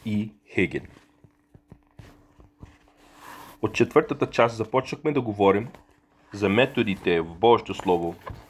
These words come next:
чрез които може да се придобива божествено изцеление. Четохме за използването на името на Исус срещу дявола и изискването в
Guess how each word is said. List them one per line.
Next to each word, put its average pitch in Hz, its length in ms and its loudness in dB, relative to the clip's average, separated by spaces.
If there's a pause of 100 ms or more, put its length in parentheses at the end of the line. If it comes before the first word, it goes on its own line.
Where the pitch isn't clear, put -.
(140)
чрез - 220 -6
които 123 520 0 (240)
може 107 260 4
да - 60 -14
се 98 220 -4
придобива 92 640 0 (460)
божествено 101 580 -2
изцеление. 82 580 -2 (2250)
Четохме 110 560 0
за 90 280 0 (260)
използването 117 760 2
на 101 100 0
името 107 320 -2
на 98 100 0
Исус 107 340 -6
срещу - 280 -12
дявола 95 540 2 (240)
и 101 120 -4
изискването 92 800 -2 (680)
в 92 80 -2